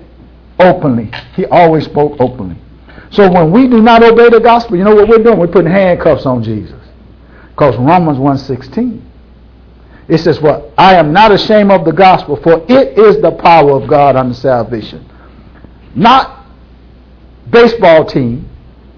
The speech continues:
not a football team, not food and,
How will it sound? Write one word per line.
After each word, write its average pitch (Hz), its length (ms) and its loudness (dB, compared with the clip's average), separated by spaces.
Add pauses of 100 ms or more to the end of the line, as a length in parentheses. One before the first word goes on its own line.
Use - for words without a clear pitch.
(580)
not 240 220 2
a 262 100 2
football 185 540 2
team, 143 440 -8 (800)
not 247 440 0 (200)
food 233 600 2
and, 175 160 -2